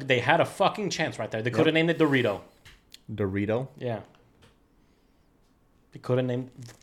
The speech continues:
Speaker 1: Dorado. Uh.
Speaker 2: So Dorado.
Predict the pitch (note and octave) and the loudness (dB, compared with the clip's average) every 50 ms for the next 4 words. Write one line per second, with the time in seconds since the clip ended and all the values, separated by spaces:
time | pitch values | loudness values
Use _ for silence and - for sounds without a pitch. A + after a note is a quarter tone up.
0 | - B2 C3+ A2 G#2 G2+ G2 G#2+ G#2+ A2+ A#2+ B2+ B2 - - - _ _ _ _ | -2 0 2 2 2 2 2 2 4 4 2 2 0 -6 -14 -20 _ _ _ _
1 | _ - - B2 A#2+ A#2 A#2+ A#2+ A#2+ A2+ G#2+ G2 G2+ - - - - C3+ A#2+ A#2 | _ -16 -12 -10 -10 -8 -8 -8 -8 -10 -12 -14 -16 -16 -4 0 2 2 2 2
2 | A2 A#2+ G#2+ G2+ A2 A2+ D3 D#3+ C3 G2+ F#2 F2+ F2 F2+ | 0 0 0 2 2 2 4 4 2 2 2 0 -2 -4